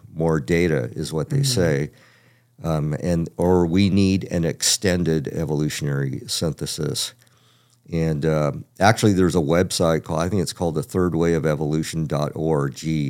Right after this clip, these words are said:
Speaker 1: where it lists gobs of scientists. I don't know how many, but it's got one page on the website where it's just scientist after scientist signing on to this agenda, uh, to where they think they need to find,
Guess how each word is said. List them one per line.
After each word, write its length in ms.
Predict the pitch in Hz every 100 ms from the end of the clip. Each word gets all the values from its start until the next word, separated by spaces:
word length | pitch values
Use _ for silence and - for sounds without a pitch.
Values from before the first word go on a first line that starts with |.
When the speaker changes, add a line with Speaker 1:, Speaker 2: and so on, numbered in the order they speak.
| 65 - _ _ -
Speaker 1:
where 180 | 87 82
it 80 |
lists 580 | - 101 95 - - - - _ _ - 73
gobs 400 | 101 92 90 73
of 300 | 82 64 - _
scientists. 540 | - 90 80 78 82 -
I 80 | 78
don't 100 | 76
know 140 | 76
how 160 | 82 76
many, 320 | 73 76 71
but 160 | - 71
it's 160 | 73
got 200 | - 78
one 220 | 85 85
page 400 | 127 - 87 82
on 140 | 80 73
the 80 | 69
website 540 | 78 71 - 76 71
where 180 | 73 76
it's 200 | 69 -
just 360 | 80 - - - _ _ _ _ _ _ _ _ _ _
scientist 560 | - 98 95 101 92 -
after 240 | 82 80
scientist 560 | - 87 87 78 82 -
signing 400 | 92 90 85 71
on 320 | 80 87 82
to 100 | 87
this 280 | 78 80 -
agenda, 680 | 80 - 82 85 85 76 67 _ _ _ _ -
uh, 160 | 82 76
to 200 | 82 76
where 480 | 76 82 80 71 - -
they 240 | - 80
think 260 | 78 90 76
they 140 | 82
need 280 | 78 80 78
to 80 | -
find, 600 | 76 - 82 80 80 69